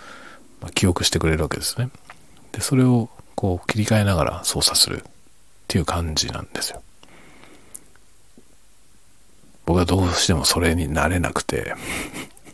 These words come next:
<laughs> トラックのとこに全部イーキュー並んでてほしいんですよね。で、まあ、モデルトゥエルブは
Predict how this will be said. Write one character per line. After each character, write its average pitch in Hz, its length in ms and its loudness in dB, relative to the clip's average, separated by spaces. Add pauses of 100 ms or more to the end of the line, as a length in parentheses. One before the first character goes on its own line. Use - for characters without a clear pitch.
(120)
<laughs> - 880 -18
ト - 100 2
ラ 95 100 6
ッ - 40 -6 (100)
ク - 80 2
の 71 100 2
と 76 60 0
こ - 100 -2
に 73 220 0
全 85 260 4
部 65 100 4
イ 67 120 -2
ー 78 60 -4
キ - 160 0
ュ - 20 -2
ー - 20 -2
並 - 220 0
ん 87 60 -2
で 85 80 -2
て - 100 -4
ほ - 80 -4
し - 140 -2
い - 20 -8
ん - 40 -10
で - 100 -10
す - 140 0
よ - 100 -10
ね。 - 160 -10 (2250)
で、 92 160 4
ま 87 120 4
あ、 85 40 2
モ 90 120 4
デ 104 100 6
ル 107 80 4
ト 113 100 6
ゥ 104 60 8
エ 98 40 8
ル 85 100 4
ブ 64 240 -2
は 76 220 0